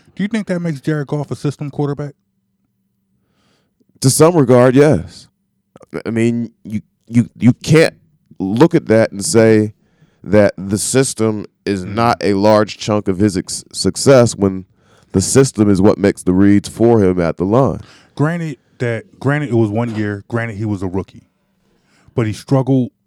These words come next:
Speaker 1: coming out the box under Jeff Fisher.
Speaker 2: Now, I won't hold that completely against him 'cause everybody
Speaker 1: No.
Speaker 2: struggled against
Speaker 1: No,
Speaker 2: Jeff
Speaker 1: no,
Speaker 2: Fisher.
Speaker 1: I understand, but, uh, but, but this is where I'm going with this.
Speaker 2: Okay.
Speaker 1: All right. Struggle with Jeff Fisher.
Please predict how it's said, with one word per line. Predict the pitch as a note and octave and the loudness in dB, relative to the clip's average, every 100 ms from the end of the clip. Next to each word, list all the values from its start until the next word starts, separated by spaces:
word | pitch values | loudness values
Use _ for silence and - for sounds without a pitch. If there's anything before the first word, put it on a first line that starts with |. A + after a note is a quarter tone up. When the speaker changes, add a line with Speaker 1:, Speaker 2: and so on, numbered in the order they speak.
| _ _ _ _ _ | _ _ _ _ _
Speaker 1:
coming | - B2 A2+ | -10 -6 -4
out | A2 | -6
the | A2 | -8
box | F#2 G2+ F#2+ - - | -6 -6 -8 -14 -14
under | G#2 F#2+ | -12 -10
Jeff | E2+ G2+ - | -8 -8 -8
Fisher. | - F#2 - - | -14 -18 -18 -8
Speaker 2:
Now, | A2+ C3 C#3+ | 0 4 4
I | |
won't | D3+ - | 4 4
hold | C3 B2 | 2 4
that | B2 - | 2 0
completely | E2 A2+ A2 F2+ | -4 -2 -2 -2
against | D#2+ F2 - | -6 -8 -10
him | |
'cause | F2 G2 | -6 -2
everybody | G2+ F2 E2+ | -2 -2 -6
Speaker 1:
No. | |
Speaker 2:
struggled | - F2+ E2 D#2+ | -6 -8 -6 -8
against | D#2 D#2 | -8 -2
Speaker 1:
No, | A3 D#3 | -2 -4
Speaker 2:
Jeff | B2+ | -6
Speaker 1:
no, | E3+ | -4
Speaker 2:
Fisher. | E3 | -4
Speaker 1:
I | F3 E3 | -2 -2
understand, | E3+ E3 G3+ C#3 | -2 -2 -4 -2
but, | B2 A#2 | -2 -4
uh, | B2 | -8
but, | A2 B2+ - - | -6 -6 -8 -10
but | A#2+ | -4
this | D3+ | -4
is | C#3+ | -2
where | C#3 | -2
I'm | A2 | -2
going | A#2 G2+ | -2 -4
with | E2+ | -8
this. | - _ | -16 _
Speaker 2:
Okay. | F2+ F2 E2 G2 | -10 -6 -8 -8
Speaker 1:
All | A#2+ A2+ | -4 -2
right. | G#2 G2+ _ _ _ _ _ | -2 -8 _ _ _ _ _
Struggle | - - E3+ E3+ | -8 -2 2 2
with | D#3 | 0
Jeff | C3+ D3 | -4 -8
Fisher. | - C3+ - B2 A2+ | -6 -10 -8 -12 -12